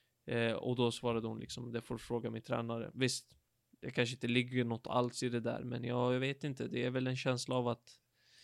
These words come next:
eh, av att, eh, Jakobsson har mer att ge, eh, men att hon inte får chansen att göra det.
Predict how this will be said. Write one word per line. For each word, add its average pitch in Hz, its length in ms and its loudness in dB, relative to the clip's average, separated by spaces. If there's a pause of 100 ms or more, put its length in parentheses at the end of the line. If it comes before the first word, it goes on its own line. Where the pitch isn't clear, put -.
(1040)
eh, 139 640 10
av 139 160 10
att, 139 260 6
eh, 135 680 8 (880)
Jakobsson 147 580 8
har 160 100 10
mer 139 240 10
att 127 120 8
ge, 139 240 10 (440)
eh, 117 300 -2
men 120 260 0
att 120 200 0
hon 120 160 0
inte 113 140 -4
får 127 120 -10
chansen 120 480 -4
att 120 80 2
göra 120 320 4
det. - 120 -2